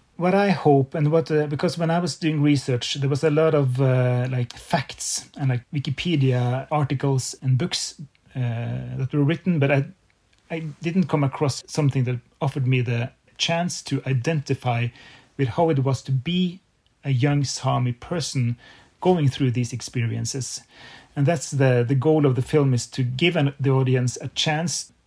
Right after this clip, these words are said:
to see the world and live through the experience that Esther does as a young Sami,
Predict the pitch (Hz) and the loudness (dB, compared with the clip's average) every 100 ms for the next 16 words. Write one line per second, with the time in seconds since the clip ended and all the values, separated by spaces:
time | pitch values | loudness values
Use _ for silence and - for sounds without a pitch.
0 | _ - 131 120 120 120 123 120 - 196 | _ -6 -2 -2 -2 -4 -6 -10 -2 2
1 | 196 160 127 143 139 135 135 147 160 135 | 4 6 6 4 4 2 2 2 2 0
2 | - 147 127 - - 135 131 127 127 - | -2 0 0 -4 -2 0 2 0 -2 -2
3 | 120 - 139 - 131 120 123 - - 135 | -4 -4 -6 -4 -4 -2 -4 -6 -10 -8
4 | - 123 120 139 135 - 135 131 131 131 | -4 -4 -2 0 0 2 2 2 2 0